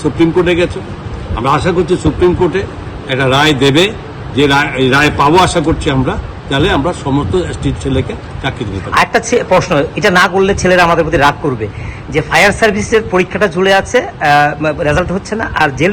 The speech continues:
Speaker 2: পুলিশের ক্ষেত্রেও আটকে রয়েছে। এই দুটিও কি, আহ, একটা জায়গাতে রয়েছে, ভালো জায়গাতে?
Speaker 1: আমি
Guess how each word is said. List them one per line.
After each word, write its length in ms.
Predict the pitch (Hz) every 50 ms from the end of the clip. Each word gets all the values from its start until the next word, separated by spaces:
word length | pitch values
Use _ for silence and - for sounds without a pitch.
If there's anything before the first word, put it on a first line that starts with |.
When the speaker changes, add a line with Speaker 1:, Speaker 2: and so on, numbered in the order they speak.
| 196
Speaker 2:
পুলিশের 320 | - 214 208 202 - 208 175 -
ক্ষেত্রেও 300 | 175 - - - 165 190 - - 143
আটকে 180 | 131 - - 170
রয়েছে। 220 | 139 139 - - 160
এই 60 | 175 208 185 160
দুটিও 220 | 170 156 202 214 202 208
কি, 60 | 226 220
আহ, 440 | - - - - - - 175 170 165 -
একটা 140 | 170 170 196 202 170 147 107 170
জায়গাতে 240 | 170 175 180 160 190
রয়েছে, 260 | 160 180 214 208 202 170 135
ভালো 100 | 143 160 151
জায়গাতে? 240 | 170 170 175 170 - 147 113 117
Speaker 1:
আমি 160 | 127 139 143